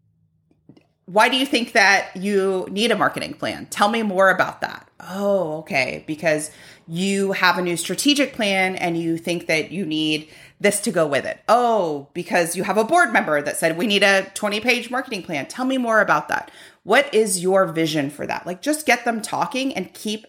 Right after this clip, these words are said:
asking why. That fifth why is usually where the magic is.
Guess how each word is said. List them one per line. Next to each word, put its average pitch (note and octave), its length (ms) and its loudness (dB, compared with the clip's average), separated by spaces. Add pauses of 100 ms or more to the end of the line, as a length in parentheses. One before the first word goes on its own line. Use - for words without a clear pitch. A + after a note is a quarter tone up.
(240)
asking D#3+ 580 -2
why. C3+ 420 -4 (200)
That - 260 0
fifth A#3 240 0
why E3+ 300 4
is E3 320 -2
usually E3+ 480 -4 (540)
where G3 440 4
the G3 140 4
magic D3+ 500 -2
is. - 380 -8